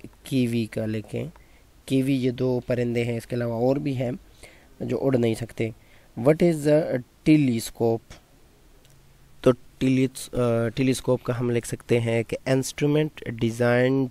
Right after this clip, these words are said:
to make distant object appear nearer,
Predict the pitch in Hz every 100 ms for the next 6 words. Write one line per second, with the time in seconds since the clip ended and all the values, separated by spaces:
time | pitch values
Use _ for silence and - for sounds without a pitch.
0 | - 120 113 113 113 117 - 107 110 139
1 | - - 190 170 - - 120 120 120 120
2 | - - 113 - 123 123 127 123 113 104
3 | 110 123 131 127 120